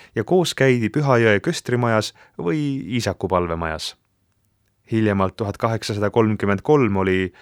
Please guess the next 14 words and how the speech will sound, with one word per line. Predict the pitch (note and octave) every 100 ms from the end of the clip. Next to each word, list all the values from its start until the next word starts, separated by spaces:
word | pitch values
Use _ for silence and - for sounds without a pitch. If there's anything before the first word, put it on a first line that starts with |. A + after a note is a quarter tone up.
| - _
palvemaja | - A#2+ C#3 C#3+ C#3+ C3+ C3+ _ _ _
ka | - B2 A#2+ B2+ -
Jõhvi | C#3 G2 F2+
kiriku | F#2+ F#2 - F2+
lähedal. | F2 E2+ D#2 - _ _ _ _ _ _ _ _ _ _ _ _ - C#3
Viis | A2+ A2
aastat | A2 A2 A2 -
hiljem | D#3+ D3+ F#2+ - - -
oli | A2 A#2
siin | D3 B2
juba | B2 C#3
suur | G#3+ D#3 G2+
hulk | G#2 -
ärganuid. | G2+ - F2 E2+ D#2+